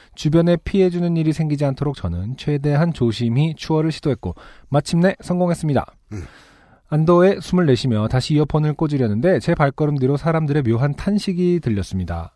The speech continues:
Speaker 2: 음.
Speaker 1: 마치 방청객들이 아쉬움을 표할 때,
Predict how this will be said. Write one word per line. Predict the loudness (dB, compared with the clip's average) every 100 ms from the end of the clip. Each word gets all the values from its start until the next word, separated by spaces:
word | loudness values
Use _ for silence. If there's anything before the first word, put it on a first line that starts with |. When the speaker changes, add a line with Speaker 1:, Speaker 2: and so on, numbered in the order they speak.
| -16
Speaker 2:
음. | -16 -16 _ -4
Speaker 1:
마치 | -2 0
방청객들이 | 0 0 0 0 0 0 0
아쉬움을 | 0 0 0 0
표할 | 0 0 -2
때, | -2 0 0